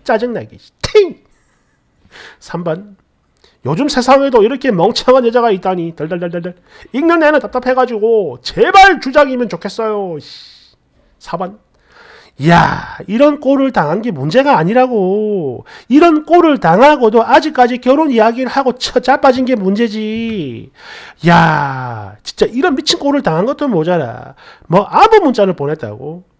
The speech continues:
설에 뭐 남친을 먼저 보내가지고 얘기가 잘 풀리길 바란다고?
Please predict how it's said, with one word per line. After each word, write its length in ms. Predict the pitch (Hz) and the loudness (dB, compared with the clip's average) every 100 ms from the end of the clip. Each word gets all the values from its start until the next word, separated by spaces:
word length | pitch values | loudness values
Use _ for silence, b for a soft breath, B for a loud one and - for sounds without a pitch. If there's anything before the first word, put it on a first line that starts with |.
| _ | _
설에 380 | - - 254 311 | -6 0 2 2
뭐 300 | 220 339 _ | 0 -6 _
남친을 460 | 156 180 - 330 247 | -8 -6 -4 -4 -2
먼저 320 | 165 220 247 | -2 -4 -6
보내가지고 640 | 151 202 233 196 180 170 | -2 -2 0 -4 -4 -6
얘기가 240 | 131 208 202 | -6 -6 -6
잘 180 | - 185 | -6 -10
풀리길 420 | - 214 240 202 | -10 -6 -4 -2
바란다고? 600 | 180 214 214 151 214 | -2 -4 -6 -12 -14